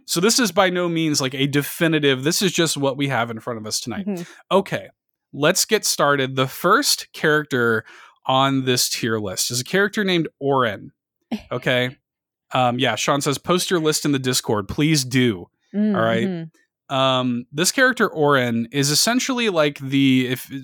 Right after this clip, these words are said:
Speaker 1: so Lachlan, I know you haven't played A Link Between Worlds.
Speaker 2: Yeah.
Speaker 1: So
Speaker 2: <clears throat>
Speaker 1: I know I'm gonna have to help you out on what some, who some of these characters are. Um, she is like the Zora Queen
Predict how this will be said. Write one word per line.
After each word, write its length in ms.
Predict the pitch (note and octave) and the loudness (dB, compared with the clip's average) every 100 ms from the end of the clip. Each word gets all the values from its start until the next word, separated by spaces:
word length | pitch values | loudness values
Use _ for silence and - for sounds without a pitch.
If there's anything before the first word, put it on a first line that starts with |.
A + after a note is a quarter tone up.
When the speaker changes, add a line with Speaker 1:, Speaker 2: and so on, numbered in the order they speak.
| A2 - B2 | -16 -20 -6
Speaker 1:
so 200 | - D#3+ | -4 2
Lachlan, 300 | D#3 D#3+ D3 | 0 0 0
I 60 | C#3+ | 2
know 80 | |
you 140 | D#3+ D#3 | 2 2
haven't 180 | D3+ C3+ | 2 0
played 200 | C3+ A#2+ | -2 0
A 20 | |
Link 200 | A#2+ A2+ | -2 -2
Between 360 | - A2+ G#2+ | -4 -4 -2
Worlds. 260 | G2+ F#2 F#2 | -4 -4 -2
Speaker 2:
Yeah. 140 | F#3 E3 D3+ _ - _ | 0 0 -6 _ -20 _
Speaker 1:
So 380 | - - B2+ A2+ A2 A3 | -6 0 0 0 -4 -8
Speaker 2:
<clears throat> 140 | F#3 | -2
Speaker 1:
I 60 | D#3+ | 2
know 80 | |
I'm 60 | F#3+ | 2
gonna 60 | F#3+ | 2
have 100 | F3+ | 0
to 80 | D#3+ | 0
help 220 | D#3 D#3 | 0 0
you 80 | C#3+ | 0
out 160 | C3 | 2
on 140 | B2+ A#2+ | 2 0
what 120 | A#2 | 0
some, 200 | - C#3+ | 0 0
who 160 | D3+ C#3 | 0 0
some 180 | - | 0
of 80 | C3+ | 0
these 140 | B2+ - | -2 -4
characters 420 | B2+ A#2 A2+ G#2+ | -4 -6 -6 -8
are. 240 | F#2+ - _ _ _ _ _ _ | -8 -14 _ _ _ _ _ _
Um, 460 | C3+ C3 A#2+ A2+ G#2+ _ | -2 -2 -2 -6 -10 _
she 220 | - G3 | -2 2
is 120 | B3 A3+ | 2 2
like 280 | A3 G3+ | 2 2
the 100 | D#3 | 0
Zora 480 | D3 C3 C3+ C#3 C#3 | 2 2 4 4 4
Queen 720 | - - B2+ A#2+ A2+ G#2+ G#2 | 0 -6 -4 -2 -2 -4 -8